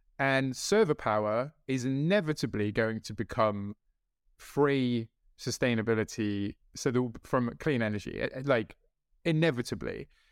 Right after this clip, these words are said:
I mean, we've had this incredible fusion energy breakthrough this year, last, end of last year. Um, and there are other things, but even, like, that's on a tiny scale. If we start to talk big scale, we're a type one civilization. Well, we're not. We're a type nought point seven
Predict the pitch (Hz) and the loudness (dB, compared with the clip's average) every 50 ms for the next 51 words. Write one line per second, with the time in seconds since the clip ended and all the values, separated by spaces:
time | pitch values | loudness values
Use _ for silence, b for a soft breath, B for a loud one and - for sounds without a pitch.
0 | b b - 143 151 151 156 - 160 156 143 147 - 156 139 - - - 185 175 | b b 0 0 2 2 2 2 2 2 2 0 -2 -4 -6 -6 2 2 4 4
1 | 165 135 139 127 - - 139 131 117 120 120 117 113 110 104 107 107 92 - 110 | 4 2 0 -4 -2 -2 0 0 0 0 0 0 0 -2 -2 -4 -4 -2 0 0
2 | 110 95 - - - 110 107 104 107 - - - 123 120 110 - 117 110 - - | 0 -2 -4 -4 -2 0 0 0 0 -2 -2 -4 -4 -2 0 0 0 0 -2 -6
3 | _ - 107 95 92 - - 127 120 104 107 107 95 - - - - - - - | _ -4 -4 -4 -2 -2 -2 0 0 2 2 0 0 0 -6 -6 -6 -6 -6 -8
4 | b b b b b b _ - 135 135 131 131 131 127 123 123 123 123 123 123 | b b b b b b _ 0 2 4 4 4 4 4 2 2 0 0 0 -2
5 | 123 117 - _ _ _ _ _ - 135 147 143 139 143 135 127 117 117 131 143 | -2 -4 -8 _ _ _ _ _ 0 2 2 2 2 2 0 0 0 2 2 4
6 | 143 143 143 127 131 123 123 123 - 131 120 123 123 - - 151 - 160 156 - | 4 4 4 2 2 2 0 -2 -2 -2 0 0 -2 -4 -8 -2 0 0 0 0
7 | _ _ - 180 196 202 190 170 185 165 151 - - 147 143 139 - - 175 185 | _ _ -4 -2 0 0 0 0 0 0 0 -2 -2 -2 -2 0 2 0 0 0
8 | 160 - 175 151 131 - - - - - 185 185 185 170 151 139 - - 123 110 | 0 0 0 0 -2 -2 -4 -12 -4 -2 0 2 4 4 2 2 0 0 0 0
9 | 117 - 151 143 - 175 139 - - - 143 113 - - - 143 151 151 - - | 0 -2 -4 0 0 0 0 0 0 -2 -4 -4 -4 -6 -2 0 0 0 0 -4
10 | - - - 101 104 107 113 123 123 131 127 117 - - - 139 127 - - 127 | -4 -2 0 2 2 2 2 0 2 0 0 0 0 2 2 2 2 2 0 -2
11 | 120 113 - 123 110 113 110 107 104 110 113 113 - - 120 117 113 110 110 123 | -2 0 0 -2 2 2 2 2 4 2 2 0 0 0 0 0 0 0 -4 -4
12 | 120 104 101 104 98 92 92 - _ _ _ _ _ _ _ 147 151 - - 202 | -4 -4 -4 -4 -6 -8 -10 -10 _ _ _ _ _ _ _ 2 2 4 4 2
13 | 180 143 147 147 151 143 - 147 139 123 - - 139 120 123 117 117 113 110 107 | 2 4 4 2 2 2 0 -4 -4 -2 2 2 2 2 2 0 -2 -2 -4 -8